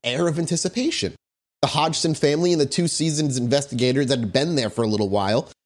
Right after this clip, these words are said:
from the Society of, lest you forget, Psychical Research, they were eager for him to lend his expertise to the proceedings at hand. Could he replicate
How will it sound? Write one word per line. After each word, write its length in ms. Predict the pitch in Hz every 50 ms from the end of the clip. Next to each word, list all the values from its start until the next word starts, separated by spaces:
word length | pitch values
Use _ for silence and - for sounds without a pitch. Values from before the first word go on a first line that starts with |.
| _ -
from 140 | 160 156 139
the 60 | 127
Society 560 | - 120 - 160 139 151 160 151 156 160 131
of, 360 | 127 139 156 165 147 120 - -
lest 220 | 131 131 - -
you 60 | 135
forget, 460 | - - 123 110 131 147 143 143 - - _ _ _ -
Psychical 680 | - - - 151 165 175 - 165 143 - 151 147 135
Research, 600 | 123 160 247 262 - - 95 85 123 - - - - _ _ _ _ _ -
they 80 | 165
were 140 | 196 247 208 214
eager 420 | 254 285 302 269 233 233 165 104
for 200 | - - 143 127
him 320 | 127 120 101 80 67 71 -
to 100 | - 143
lend 300 | 127 131 139 143 151 143
his 120 | 127 123
expertise 800 | 131 131 - - 147 139 - - 196 220 214 196 190 180 - - -
to 80 | - 139
the 80 | 131
proceedings 600 | 123 143 131 - - 135 123 117 120 117 110 - - -
at 120 | 104 92
hand. 460 | - - - 104 92 85 - 110 - - _ _ _ _ _ _ _ _ _ _ _ _ _ -
Could 140 | 185 196 220
he 80 | 233
replicate 640 | 190 160 190 208 - 202 180 - - 147 95 76 -